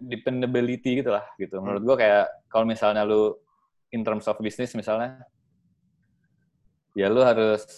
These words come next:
Speaker 1: harus, harus tahu gitu dan, dan lu harus prepare segala macem. Misalnya juga jangan nyampe ketika lu udah set up your business atau set up apapun financial spending segala macem, terus lu cuman mau ngikutin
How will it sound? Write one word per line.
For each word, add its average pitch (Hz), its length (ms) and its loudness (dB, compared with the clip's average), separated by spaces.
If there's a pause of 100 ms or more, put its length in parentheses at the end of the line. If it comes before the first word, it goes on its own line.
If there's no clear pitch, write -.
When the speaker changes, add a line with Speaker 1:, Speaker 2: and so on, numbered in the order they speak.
(320)
Speaker 1:
harus, 104 260 -2
harus 107 220 -2
tahu 120 420 4
gitu 120 240 -2
dan, 113 140 -2
dan 107 100 0
lu 117 140 -2
harus 113 100 -12
prepare 117 560 0 (160)
segala 101 300 -4
macem. 98 320 -6
Misalnya 110 680 -4
juga 113 300 0
jangan 104 180 0
nyampe 104 380 -2
ketika 104 340 -4
lu 104 220 2
udah 98 160 -2
set - 240 -10
up 95 160 -6
your 98 160 -2
business 107 480 -4
atau 98 160 -8
set 95 240 -8
up - 160 -6 (480)
apapun 110 480 2
financial 104 480 -2
spending 101 560 -4
segala 101 240 -2
macem, 101 320 -4
terus 110 240 -8
lu 113 400 0 (160)
cuman 101 480 -4
mau 104 480 -4 (800)
ngikutin 104 400 -4